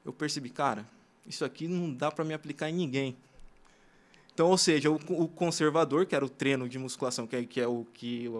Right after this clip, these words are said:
o Colégio Americano de Medicina do Esporte recomenda, é o que é mais aplicável. Então, essas novidades a gente tem que saber filtrar.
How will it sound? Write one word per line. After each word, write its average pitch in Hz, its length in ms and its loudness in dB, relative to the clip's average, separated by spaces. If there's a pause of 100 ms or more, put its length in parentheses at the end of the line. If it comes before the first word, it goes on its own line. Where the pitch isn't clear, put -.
(420)
o 107 60 -16
Colégio 123 340 0
Americano 120 340 -2
de 120 80 -4
Medicina 120 320 -2
do 120 80 -2
Esporte 117 460 0
recomenda, 180 560 2 (1080)
é 165 120 6
o 226 60 8
que 240 140 -4
é 247 240 4
mais 214 280 6
aplicável. 196 600 0 (240)
Então, 180 160 2
essas 185 280 2
novidades 175 640 4
a 185 40 -2
gente 185 180 -2
tem 180 100 -4
que 175 60 -4
saber 175 200 -4
filtrar. 175 500 -4